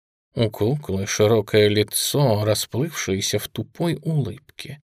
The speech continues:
Она, похоже, невероятно радуется, что заточила в себе собственных детей. Кроме того,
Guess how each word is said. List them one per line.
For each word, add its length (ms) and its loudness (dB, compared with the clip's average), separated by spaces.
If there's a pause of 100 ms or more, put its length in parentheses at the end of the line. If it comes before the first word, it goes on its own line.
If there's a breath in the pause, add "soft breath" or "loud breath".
(220)
Она, 280 0
похоже, 500 2
невероятно 680 4
радуется, 800 2
что 240 0
заточила 960 0
в 80 -6
себе 340 0
собственных 960 0
детей. 720 -4 (480)
Кроме 320 0
того, 600 0